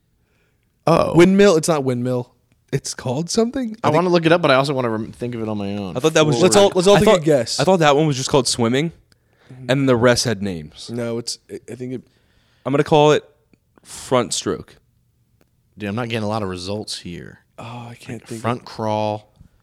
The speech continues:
Speaker 1: forward backstroke, life saving.
Speaker 3: Forward stroke?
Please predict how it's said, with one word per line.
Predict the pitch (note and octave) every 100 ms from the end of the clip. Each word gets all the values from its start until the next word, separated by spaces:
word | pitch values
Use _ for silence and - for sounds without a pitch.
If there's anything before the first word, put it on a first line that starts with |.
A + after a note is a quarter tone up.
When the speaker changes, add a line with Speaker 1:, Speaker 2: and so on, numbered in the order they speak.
| _ -
Speaker 1:
forward | _ - G#2+ A#2+ A2
backstroke, | G#2 G#2+ A2 - G#2 G2+ F#2+ - _ _ _ _ _ _ _
life | - G#2 G#2+
saving. | - D3+
Speaker 3:
Forward | C#3+ F3
stroke? | - A3+ C#4+